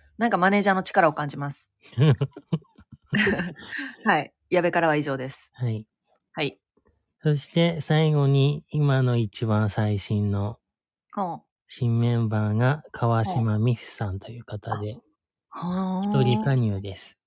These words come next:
Speaker 1: へえ。
Speaker 2: はい。この方は、
Speaker 1: うん。
Speaker 2: もう研修生から入ってきたんですけど、
Speaker 1: うん。
Speaker 2: この方が入っ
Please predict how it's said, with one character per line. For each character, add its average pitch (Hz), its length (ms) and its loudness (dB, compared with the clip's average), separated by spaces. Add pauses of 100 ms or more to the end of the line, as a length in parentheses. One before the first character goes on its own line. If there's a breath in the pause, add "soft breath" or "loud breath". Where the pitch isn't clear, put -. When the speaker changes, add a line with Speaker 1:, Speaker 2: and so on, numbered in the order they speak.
(460)
Speaker 1:
へ 226 60 -2
え。 - 1040 -8
Speaker 2:
は 113 80 2
い。 110 160 -6 (1200)
こ 151 100 -2
の 156 240 4
方 165 440 2
は、 156 500 2 (300)
Speaker 1:
う 208 40 -8
ん。 165 320 -8 (1160)
Speaker 2:
も 165 200 4
う 143 40 0
研 135 220 2
修 139 180 2
生 123 200 -2
か 120 100 -2
ら 110 80 0
入 113 120 -2
っ - 20 -6
て 113 140 -8
き - 100 -12
た 110 160 -4
ん 110 60 0
で 104 100 -2
す 92 100 -12
け 104 160 -6
ど、 120 360 -2 (260)
Speaker 1:
う 190 40 -8
ん。 165 360 -10 (1700 loud breath)
Speaker 2:
こ 151 100 0
の 160 140 4
方 180 260 2 (320)
が 180 220 6
入 170 220 4
っ 156 60 -2